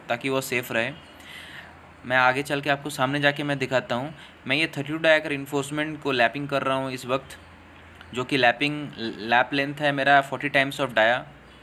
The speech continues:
मतलब ये मेरा वन टू एट ज़ीरो हो रहा है जब आप फ़ोर्टी into थर्टी टू करेंगे। साथ साथ में मैं तीन टैक वेल्ड करता हूँ इसके ऊपर, उसके बाद मैं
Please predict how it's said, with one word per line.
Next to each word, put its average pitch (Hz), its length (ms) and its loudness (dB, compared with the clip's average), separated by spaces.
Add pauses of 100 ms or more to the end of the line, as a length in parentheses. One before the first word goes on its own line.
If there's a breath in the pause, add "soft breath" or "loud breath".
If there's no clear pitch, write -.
(460)
मतलब 139 440 0 (320 loud breath)
ये 117 120 -2
मेरा 127 200 2
वन 131 220 2
टू 143 120 -2
एट 135 160 4
ज़ीरो 131 220 2
हो 127 120 2
रहा 120 120 6
है 135 160 0
जब 120 120 -4
आप 120 100 2
फ़ोर्टी 127 340 -2
into 131 260 -4 (480)
थर्टी 123 160 -4
टू 131 140 -6
करेंगे। 120 420 -2 (500 loud breath)
साथ 139 180 4
साथ 165 260 0
में 170 80 0
मैं 165 220 2
तीन 170 220 -4
टैक 123 280 2
वेल्ड 160 160 2
करता 117 260 0
हूँ 113 140 2
इसके 113 240 -6
ऊपर, 123 340 -6 (280)
उसके - 220 -6
बाद 143 200 6
मैं 151 240 -4